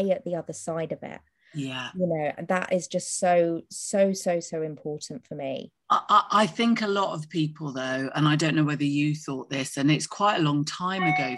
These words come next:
Speaker 2: for me. I mean, I sometimes forget,
Speaker 1: Mm.
Speaker 2: um,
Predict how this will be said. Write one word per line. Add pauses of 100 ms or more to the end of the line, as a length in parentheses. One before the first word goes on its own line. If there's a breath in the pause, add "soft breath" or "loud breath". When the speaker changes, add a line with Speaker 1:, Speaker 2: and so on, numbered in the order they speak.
(100)
Speaker 2:
for
me.
I
mean,
I
sometimes
forget, (440)
Speaker 1:
Mm.
Speaker 2:
um,